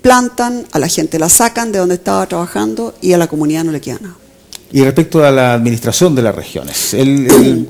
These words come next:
Speaker 1: <clears throat>
Speaker 2: usted es partidaria, ya se eligen pronto los, los
Speaker 1: Sí,
Speaker 2: cores junto con
Speaker 1: sí.
Speaker 2: la presidencial y con la de
Speaker 1: Sí.
Speaker 2: parlamentarias, pero ¿qué pasa con la figura de los intendentes, por ejemplo? Y de
Speaker 1: <clears throat>
Speaker 2: verdad que las regiones puedan tener un poco más de autonomía.
Speaker 1: A ver, el intendente en realidad es un representante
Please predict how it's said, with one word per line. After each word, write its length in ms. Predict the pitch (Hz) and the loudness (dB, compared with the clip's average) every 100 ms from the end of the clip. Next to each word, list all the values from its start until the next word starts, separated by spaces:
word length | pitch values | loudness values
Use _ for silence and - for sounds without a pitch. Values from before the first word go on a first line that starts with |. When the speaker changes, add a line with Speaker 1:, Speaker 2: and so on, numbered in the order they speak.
| - | -12
Speaker 1:
<clears throat> 120 | - | -8
Speaker 2:
usted 140 | 151 | -2
es 40 | 220 | 0
partidaria, 380 | 226 165 185 127 135 127 131 | 2 4 4 2 -4 -2 0
ya 120 | 135 | 2
se 120 | 139 | 2
eligen 300 | 131 123 123 | 2 2 -2
pronto 280 | 123 127 127 | -2 -4 -2
los, 200 | 113 101 | -2 -2
los 100 | 107 | 0
Speaker 1:
Sí, 180 | - 175 | 4 6
Speaker 2:
cores 240 | 170 120 | 6 2
junto 280 | 131 110 120 | -4 -4 -2
con 100 | 113 | 0
Speaker 1:
sí. 300 | - 104 98 | 0 0 -4
Speaker 2:
la 120 | 95 95 | -6 -8
presidencial 640 | 98 113 113 - 139 139 | -6 -6 -6 -2 0 0
y 40 | |
con 100 | 123 113 | -4 -6
la 260 | 107 104 | -6 -6
de 200 | 101 98 | -6 -2
Speaker 1:
Sí. 180 | 101 175 | 2 2
Speaker 2:
parlamentarias, 540 | 101 120 160 110 90 95 | 2 -2 -2 -4 -6 -2
pero 160 | 139 | -2
¿qué 100 | 143 | 0
pasa 180 | 208 208 | 0 0
con 200 | 190 175 - - - | -2 -4 -8 -20 -6
la 80 | 131 | -2
figura 240 | 131 139 139 | -2 0 0
de 40 | |
los 140 | 117 | 0
intendentes, 640 | 110 98 87 95 143 92 101 | -2 -4 -6 -2 -2 0 -4
por 140 | 101 | -6
ejemplo? 280 | 101 131 131 | -4 -2 0
Y 100 | 143 | 2
de 40 | 139 | 4
Speaker 1:
<clears throat> 40 | |
Speaker 2:
verdad 320 | - 156 233 | 6 6 2
que 80 | 226 | 0
las 100 | 185 | -2
regiones 280 | 139 170 151 | -2 -4 -4
puedan 180 | 156 151 | -4 -4
tener 260 | 139 151 151 - - | -2 -2 -4 -16 -8
un 100 | - | -2
poco 160 | 120 131 | 0 2
más 120 | 123 | 2
de 40 | |
autonomía. 500 | 113 107 123 107 - - - - | 0 0 -2 -4 -6 -12 -20 -4
Speaker 1:
A 80 | 233 | 2
ver, 180 | 196 170 | 4 6
el 120 | 185 | 4
intendente 500 | 214 214 233 277 277 | 2 -2 0 0 0
en 80 | 269 | 0
realidad 440 | 214 185 196 233 - - _ _ - | 0 2 2 2 -2 -14 _ _ 2
es 300 | 226 233 - | 2 2 -2
un 120 | 220 | -4
representante 1000 | 202 185 180 180 170 185 196 190 202 196 | -4 -2 -2 -2 0 0 0 -2 -2 -2